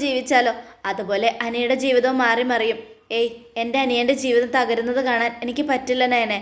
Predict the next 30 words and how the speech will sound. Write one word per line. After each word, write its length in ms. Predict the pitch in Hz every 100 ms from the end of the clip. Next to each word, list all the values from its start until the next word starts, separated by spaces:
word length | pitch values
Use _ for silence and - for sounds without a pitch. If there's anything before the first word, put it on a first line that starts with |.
| - - - 226
ആ, 20 | 185 -
സ്വന്തം 320 | - 190 185 208
ജീവിതം 260 | 262 277 311 311
തകർന്നു, 360 | 269 254 233 - - - -
അനിയൻ്റെ 340 | 277 330 349 320
ജീവിതം 260 | 254 226 226 247
തകരുന്നത് 420 | 240 240 254 277
കാണാൻ 220 | 240 226 240
പറ്റില്ല 340 | 220 247 240 208
അല്ലേ? 140 | 214 190 - - -
നാളെ 380 | 196 180 196 220 240 - 214
അനിയുടെ 340 | 208 214 202 240
അനാമികയുടെ 540 | 240 233 240 233 247 254
ഫസ്റ്റ് 260 | 240 240 220
നൈറ്റാ. 300 | 220 226 214 - - - _ -
അത് 140 | 202 202 226 226 220
അറിയാലോ 340 | 214 202 233 240
അല്ലേ? 160 | 226 214 - - - 240
ആ, 20 | 262 262 - 233
എനിക്കറിയാം. 520 | 233 302 294 294 285 294
നീ 80 | 208 220
എന്താ 160 | 240 294
അങ്ങനെ 180 | 294 302 302
ചോദിച്ചേ 280 | 294 294 285 - - - 311
എന്നും 200 | 330 294
പറഞ്ഞുകൊണ്ട് 420 | 220 208 208 208 214 208
നയനയോട് 400 | 208 196 202 208 208
ആദർശ് 280 | 208 208 214
ചോദിക്കുക. 320 | 214 202 220
അത് 60 | 196